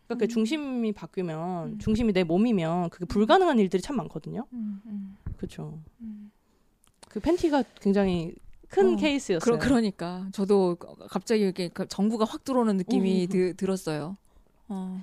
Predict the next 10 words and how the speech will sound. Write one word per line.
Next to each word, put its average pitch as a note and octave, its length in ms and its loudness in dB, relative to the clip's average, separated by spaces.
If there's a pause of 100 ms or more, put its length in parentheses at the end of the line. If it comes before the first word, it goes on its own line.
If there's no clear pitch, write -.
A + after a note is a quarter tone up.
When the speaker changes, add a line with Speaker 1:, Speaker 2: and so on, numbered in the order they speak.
Speaker 1:
여성들을 D4+ 680 0
위한 A3 140 4
팬티는 B3 260 0
분명히 G#3 260 2
아니에요. F3+ 360 -2
지금 A3 280 2
팬티는. G#3+ 400 -2 (380)
<laughs> - 280 -20
그렇지 E4 220 2
않아요? G#3 320 4